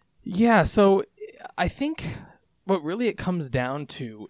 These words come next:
is educating people and explaining to people what it is that they're talking about. Because we saw here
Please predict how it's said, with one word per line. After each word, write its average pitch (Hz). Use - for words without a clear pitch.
is 113
educating 143
people 120
and 107
explaining 131
to 117
people 104
what 127
it 135
is 117
that -
they're 107
talking 104
about. -
Because 110
we 131
saw 160
here 143